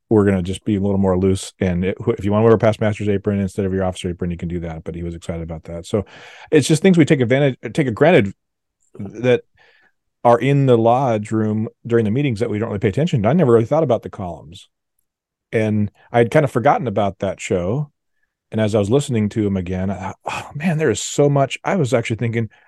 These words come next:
"That'd be a cool presentation." There, there's a lot of meat available here. We could make a paper and a presentation and talk about columns. And I was thinking, one of the things I had forgotten about was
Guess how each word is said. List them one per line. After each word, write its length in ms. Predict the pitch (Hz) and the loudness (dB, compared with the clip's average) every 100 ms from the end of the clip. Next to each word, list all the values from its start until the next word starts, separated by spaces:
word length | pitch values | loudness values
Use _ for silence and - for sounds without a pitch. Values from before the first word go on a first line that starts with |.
| _ _ _ | _ _ _
"That'd 140 | - 277 | -4 0
be 80 | 120 | 0
a 60 | |
cool 240 | - 151 139 | 2 2 4
presentation." 600 | 151 131 123 202 196 101 | 2 2 -2 -4 -4 -2
There, 140 | 135 | -2
there's 280 | 123 147 156 - | 0 0 0 -4
a 60 | 101 | -2
lot 340 | 107 107 107 | 0 0 0
of 60 | 101 | 0
meat 300 | 104 143 147 _ _ _ - | -2 -2 -6 _ _ _ -8
available 500 | 98 101 98 95 98 | -4 -4 -4 -2 -4
here. 380 | 92 95 98 120 | -4 -4 -2 -2
We 80 | 110 | -4
could 220 | 98 90 | -8 -4
make 220 | 101 92 | -4 -6
a 40 | 85 | -4
paper 460 | 123 127 - 135 | -2 -2 -2 -2
and 80 | 120 | -2
a 60 | 90 | -4
presentation 760 | 101 92 104 117 120 127 127 | -6 -4 -4 -4 -2 -4 -2
and 140 | 107 87 | -4 -4
talk 240 | 104 - | -6 -4
about 240 | 101 95 | -6 -6
columns. 500 | - 110 123 139 135 | -4 -2 0 0 0
And 200 | 110 101 - _ _ _ _ _ _ _ _ _ _ _ _ | 0 0 -4 _ _ _ _ _ _ _ _ _ _ _ _
I 60 | 113 | 0
was 160 | 110 - | 0 0
thinking, 500 | 123 117 110 104 92 _ _ _ _ _ _ _ - | -2 0 0 0 -4 _ _ _ _ _ _ _ -4
one 140 | - 143 | 2 4
of 60 | |
the 20 | 127 | 4
things 140 | 117 | 2
I 60 | 107 | 2
had 80 | |
forgotten 320 | - 107 156 143 | 2 0 0 2
about 280 | 113 107 | 2 2
was 380 | 110 110 98 - | 0 -2 -4 -10